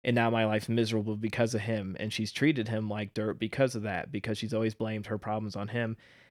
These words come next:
And then she realizes, "Oh, it's not just him.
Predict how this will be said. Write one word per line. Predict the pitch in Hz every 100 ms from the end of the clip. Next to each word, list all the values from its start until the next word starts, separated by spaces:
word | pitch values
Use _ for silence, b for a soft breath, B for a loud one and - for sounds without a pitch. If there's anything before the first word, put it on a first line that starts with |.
| -
And | 123
then | 117
she | - 117
realizes, | 113 107 107 104 107 107 - _ _ _ _ -
"Oh, | 123 110 90 -
it's | 104 - _ -
not | 113 113 - 104
just | 135 98 - -
him. | 117 104 85